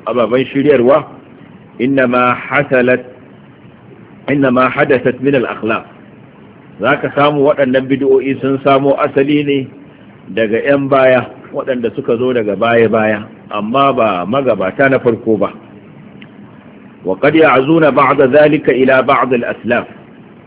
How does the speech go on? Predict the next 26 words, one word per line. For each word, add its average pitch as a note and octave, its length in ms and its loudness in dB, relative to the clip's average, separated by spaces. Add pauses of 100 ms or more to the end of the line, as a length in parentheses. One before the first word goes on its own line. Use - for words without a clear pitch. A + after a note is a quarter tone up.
(880)
Tana D3+ 260 4
yiwuwa C#3 540 4 (920)
wasu C#3 280 -4
'yan C#3+ 240 -4
bid'a D#3 480 2
su C3 160 -6
shingina C#3+ 560 0 (960)
wani B2+ 320 0 (180)
ɓangare D#3+ 600 2
na B2 120 0
irin D3+ 300 0
waɗannan C#3 420 0
bid'o'i C3+ 560 2
zuwa D3+ 280 4
ga A#2+ 80 2
wani C3+ 300 2
sashi D3+ 420 0
na B2+ 100 0
magabata. G2+ 640 0 (920)
Taratan D#3 540 2
bi C3 120 0
naqlin C#3+ 460 0
ghairi C3 380 0
thabit, A#2+ 320 0 (260)
wani C3 220 -6
lokaci C3+ 560 0